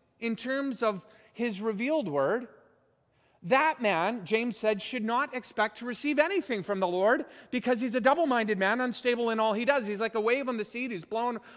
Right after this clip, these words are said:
and tossed by the wind. Do you see what James is saying here? This is really key. We want God's wisdom for the particulars of our life, while at the same time,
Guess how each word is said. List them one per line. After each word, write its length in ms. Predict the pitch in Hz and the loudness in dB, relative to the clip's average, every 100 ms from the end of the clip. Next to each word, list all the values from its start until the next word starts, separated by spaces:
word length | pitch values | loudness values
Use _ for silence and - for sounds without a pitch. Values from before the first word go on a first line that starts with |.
| - | -8
and 240 | 196 190 | -2 -2
tossed 380 | 180 202 214 - - _ - | -2 -2 -2 -6 -20 _ -2
by 200 | 190 180 | 0 2
the 100 | 180 | 0
wind. 340 | 170 147 107 - _ _ _ _ _ _ _ _ _ _ _ _ _ _ _ _ _ _ _ - | 0 -2 -6 -14 _ _ _ _ _ _ _ _ _ _ _ _ _ _ _ _ _ _ _ -14
Do 60 | |
you 40 | 165 | -14
see 160 | - | -10
what 100 | 269 | -12
James 260 | 220 214 202 | -10 -10 -10
is 100 | 185 | -10
saying 260 | 180 170 | -8 -6
here? 160 | 185 190 | -4 -6
This 220 | 185 220 | -6 -10
is 160 | 240 175 | -12 -8
really 280 | 156 160 156 | -6 -6 -8
key. 440 | - 156 135 98 _ - - _ _ _ _ _ _ _ _ _ _ _ _ | -12 -10 -10 -12 _ -20 -20 _ _ _ _ _ _ _ _ _ _ _ _
We 140 | 175 | 0
want 340 | 180 180 214 202 | 0 2 -2 -2
God's 300 | 196 180 156 | -2 -2 -4
wisdom 380 | 175 165 190 170 | -6 -6 -8 -10
for 140 | 180 | -8
the 80 | 160 | -10
particulars 640 | 156 - 175 175 165 151 | -12 -10 -10 -6 -8 -6
of 120 | 160 | -4
our 140 | 143 135 | -2 -2
life, 480 | 139 135 120 - - _ _ _ _ _ _ _ _ _ _ | -2 -4 -6 -12 -20 _ _ _ _ _ _ _ _ _ _
while 260 | 160 165 | -2 0
at 180 | 170 170 | 2 0
the 80 | 170 | -4
same 300 | - 170 170 | -12 -10 -10
time, 540 | - 185 151 123 156 | -12 -10 -8 -8 -10